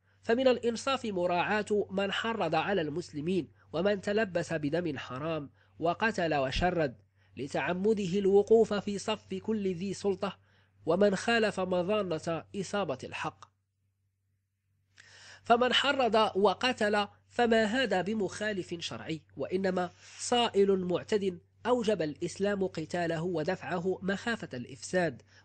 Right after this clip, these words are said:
وحفظا للدماء والأنفس والأموال والأعراض. ومن كان مخالفا في قول فحقه البيان والإيضاح وإقامة الحجة. فلئن كان في من ينتسب إلى المسلمين من يثني عليه بشخصه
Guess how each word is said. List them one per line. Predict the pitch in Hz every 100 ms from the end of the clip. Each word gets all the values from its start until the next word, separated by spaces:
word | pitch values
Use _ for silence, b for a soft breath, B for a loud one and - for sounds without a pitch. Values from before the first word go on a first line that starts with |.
| -
وحفظا | 160 254 - 160 143
للدماء | 156 180 160 185 202 160
والأنفس | 147 143 175 202 - 151
والأموال | 143 135 - 139 147 185 165
والأعراض. | 127 123 - 120 156 180 135 - b b -
ومن | 143 165
كان | 202 196 185
مخالفا | 196 - 220 220 196 165
في | - 156
قول | - 175 175 170 147 B
فحقه | - 165 - 208 - 156
البيان | 160 131 143 175 170
والإيضاح | 131 120 143 143 156 -
وإقامة | 160 147 160 190 185 175
الحجة. | 113 - 180 156 185 _ _ B B B
فلئن | - 247 240 247
كان | 285 269 202
في | 233
من | 220 208
ينتسب | 180 175 170 208 - 175 175
إلى | 233
المسلمين | 165 156 185 - 156 196 185 156 -
من | 175 196 196
يثني | 233 - 156 110
عليه | 123 156 175 143 131
بشخصه | 135 - 165 - 160 143 165